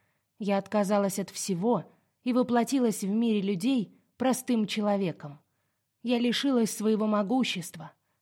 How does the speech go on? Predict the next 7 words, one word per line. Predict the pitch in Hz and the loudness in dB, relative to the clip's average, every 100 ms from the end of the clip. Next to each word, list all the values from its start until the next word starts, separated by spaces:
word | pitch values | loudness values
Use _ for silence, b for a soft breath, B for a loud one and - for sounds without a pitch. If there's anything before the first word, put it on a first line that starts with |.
| - | -6
лишилась | 208 220 - 240 214 | 0 0 0 0 -2
всех | - - 226 196 | -4 -4 -2 -2
знаний | 185 214 208 202 | -2 0 0 -2
Вселенной, | - - 208 233 202 147 139 _ _ - | -4 -2 0 0 -2 -4 -10 _ _ -6
доступных | 185 185 - 196 180 175 196 | -2 -2 -4 -6 -4 -6 -4
мне | 190 196 190 | -2 0 0
раньше. | 190 147 - - | 0 -2 -8 -12